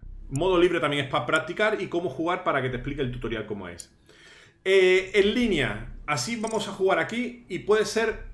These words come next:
puede hacerlo de varias maneras, que es ser el anfitrión, que creas una partida para que se te una gente,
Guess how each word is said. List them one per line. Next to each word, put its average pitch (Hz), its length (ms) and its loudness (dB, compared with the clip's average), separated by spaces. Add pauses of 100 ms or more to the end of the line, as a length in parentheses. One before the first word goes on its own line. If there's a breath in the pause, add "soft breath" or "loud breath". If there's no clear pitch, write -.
(140)
puede 185 140 0
hacerlo 202 240 0
de 185 80 2
varias 156 260 0
maneras, 120 340 -2
que 147 120 -2
es - 320 -8
ser 180 240 -2
el 180 80 2
anfitrión, 165 600 -2
que 127 120 -6
creas 139 180 -2
una 143 140 -2
partida 131 420 -2
para 107 160 -6
que 104 120 -8
se - 120 -16
te 107 120 -4
una 143 180 -4
gente, 208 480 -6